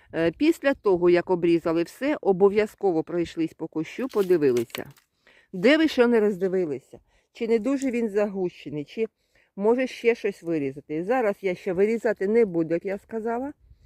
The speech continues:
Я ще десь на тиждень-два подивлюся. І ті, лише потім, вже на початку квітня, зроблю остаточну обрізку.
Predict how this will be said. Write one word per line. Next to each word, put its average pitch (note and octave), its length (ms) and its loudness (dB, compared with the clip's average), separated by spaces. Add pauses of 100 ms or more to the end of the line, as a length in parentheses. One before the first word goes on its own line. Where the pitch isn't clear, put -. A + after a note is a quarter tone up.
(380)
Я A3+ 220 2
ще G3+ 220 -2
десь F#3 220 -2
на G#3 120 -4
тиждень-два F#3+ 800 -2 (180)
подивлюся. G3 840 0 (920)
І G#3+ 80 -10
ті, G#3 200 -6
лише G#3+ 340 4
потім, A3 420 0
вже G3+ 180 -2
на F#3 120 0
початку F3 540 -6
квітня, E3+ 640 -8 (760)
зроблю F3 480 0
остаточну F#3+ 580 -2
обрізку. F3 520 -8